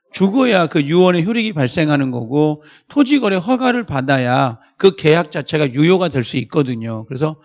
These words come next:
요 특별하게 요구되는 건데 요걸 열심히 해왔다고 이걸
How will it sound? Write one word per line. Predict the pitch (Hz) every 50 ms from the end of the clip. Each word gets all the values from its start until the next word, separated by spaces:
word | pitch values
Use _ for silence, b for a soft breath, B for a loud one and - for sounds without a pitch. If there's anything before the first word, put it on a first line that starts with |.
| b b b -
요 | 156 147
특별하게 | - - 269 269 _ 302 277 247 240 233 202 214 180
요구되는 | 147 143 147 160 170 185 165 175 156 143 135 131
건데 | 127 120 117 135 185 214 208 165 b b b b b _ -
요걸 | 165 196 208 214 175
열심히 | 151 151 170 214 185 - 277 277 254 185
해왔다고 | 147 143 147 160 160 147 - - 139 131 117 123 120 117 117 117 - -
이걸 | 143 131 127 131 135 127 135